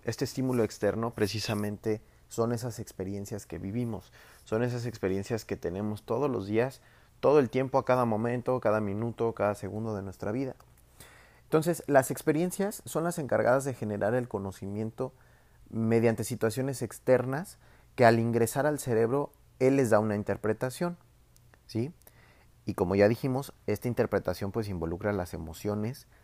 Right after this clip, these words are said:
las sensaciones y es la que genera el aprendizaje. Por ejemplo, ¿qué es, qué es una experiencia como aprendizaje?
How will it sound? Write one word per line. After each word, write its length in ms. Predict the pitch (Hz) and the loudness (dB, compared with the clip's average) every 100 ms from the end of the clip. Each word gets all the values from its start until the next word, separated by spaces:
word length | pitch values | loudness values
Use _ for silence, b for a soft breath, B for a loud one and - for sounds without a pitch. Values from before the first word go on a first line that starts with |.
| b | b
las 160 | 90 - | -6 -6
sensaciones 760 | 87 87 - 104 104 120 - _ _ _ | -8 -10 -6 -6 -6 -8 -14 _ _ _
y 220 | 123 113 - _ 113 | -4 -4 -6 _ 0
es 180 | 120 | 0
la 180 | 131 123 | 0 -2
que 120 | 104 | -4
genera 460 | 98 92 92 92 82 | -8 -8 -6 -4 -4
el 100 | 85 | -6
aprendizaje. 840 | 80 78 85 87 - 104 95 - _ - b b b b b b b - - _ - | -10 -10 -10 -10 -8 -10 -10 -18 _ -20 b b b b b b b -20 -20 _ -2
Por 120 | 143 135 | 4 4
ejemplo, 480 | 160 151 139 120 - - - _ - - - | 4 0 2 0 0 -20 -20 _ -20 -10 6
¿qué 200 | 202 226 | 8 8
es, 200 | - - | 4 2
qué 140 | 190 | 4
es 140 | 190 | 4
una 120 | 202 196 | 0 -4
experiencia 720 | - - 123 139 139 147 143 | -2 0 2 0 0 -2 -2
como 220 | 110 107 | -4 -2
aprendizaje? 800 | 95 98 95 92 - 113 147 | -2 -4 -6 -6 -6 -6 -6